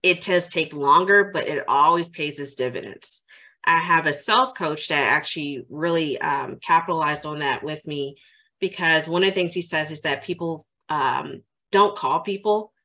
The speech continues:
Like, if you ever have consultations and people will call you, and so, like, you checking up on them, even if they don't respond, it, they're listening. They may not respond to you right away, but they,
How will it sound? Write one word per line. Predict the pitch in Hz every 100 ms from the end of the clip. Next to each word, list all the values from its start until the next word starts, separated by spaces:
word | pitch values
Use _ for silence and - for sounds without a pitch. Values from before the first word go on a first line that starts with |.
| _ _
Like, | 170 170
if | 180 175
you | 180
ever | 170
have | 175 170 160
consultations | 165 165 160 156 147 160 147
and | 147
people | 147 151 147
will | 135
call | - 143 147
you, | 147 143
and | 135
so, | - -
like, | 139 151 147 - - - _ _ _
you | 180 185 277
checking | - 226 214 254 226 -
up | - 220
on | 226
them, | 240 247 -
even | 208 247 254
if | 233
they | 220
don't | 220 190
respond, | 180 - - 165 175 220 262 - _ _ _ _ _ _ _ _ _
it, | 208 214 214
they're | 185 185 269 262
listening. | 277 - 156 135 131
They | 202
may | 262
not | 262 220
respond | 196 - 196 208 202
to | 202
you |
right | 190 180
away, | 170 175
but | 202 185
they, | 185